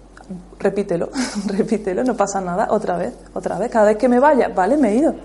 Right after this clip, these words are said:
no pasa nada, es la naturaleza de la mente. La acepto y vuelvo sin problema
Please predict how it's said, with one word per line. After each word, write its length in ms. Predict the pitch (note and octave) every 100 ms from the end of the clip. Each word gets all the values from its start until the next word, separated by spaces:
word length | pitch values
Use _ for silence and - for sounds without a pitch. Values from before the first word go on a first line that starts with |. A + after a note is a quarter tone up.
| - - -
no 100 | A3
pasa 260 | D4+ D4+
nada, 360 | A#3 C#4+ C#4+ - - - - -
es 160 | C#4+
la 100 | C4+
naturaleza 580 | B3 G#3 G#3 G#3+ E4 D4+
de 80 | A#3+
la 120 | G3+
mente. 340 | G3 F#3+ F#3 - - - - - - - - - -
La 160 | G3+
acepto 600 | G#3 - C#4+ C#4+ C#4 G4+ - - -
y 100 | A3+
vuelvo 480 | A3 A#3 A3 G3 A#3+ - -
sin 200 | - G#3
problema 520 | G3 G3+ A3+ G#3